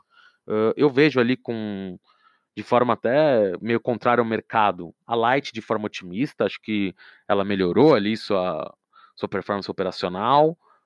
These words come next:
vai ter muitas dificuldades na crise, mas o fato do governo também arcar com parte das contas bancárias de pessoas em situação de vulnerabilidade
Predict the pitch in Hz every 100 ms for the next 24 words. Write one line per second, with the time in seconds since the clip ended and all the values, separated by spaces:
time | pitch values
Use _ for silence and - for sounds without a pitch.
0 | - 123 160 135 123 147 156 - 120 120
1 | 110 113 - 123 123 98 98 104 107 -
2 | 123 127 120 117 110 113 113 113 107 -
3 | 107 - 107 - 117 110 - 110 107 98
4 | 104 - 104 101 - 101 - 110 104 -
5 | 107 - 110 101 110 107 101 101 101 101
6 | 95 92